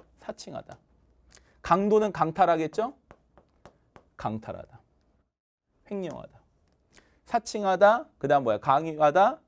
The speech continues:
강탈하다, 횡령하다. 됐나요? 자, 옆으로 갑니다.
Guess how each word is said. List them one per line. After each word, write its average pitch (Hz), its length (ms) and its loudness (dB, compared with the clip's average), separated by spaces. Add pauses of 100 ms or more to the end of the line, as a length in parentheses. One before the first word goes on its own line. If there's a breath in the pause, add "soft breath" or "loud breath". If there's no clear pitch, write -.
강탈하다, 170 800 4 (160)
횡령하다. 160 500 -6 (1500)
됐나요? 143 340 -2 (200)
자, 123 140 -2
옆으로 135 200 0
갑니다. - 300 -10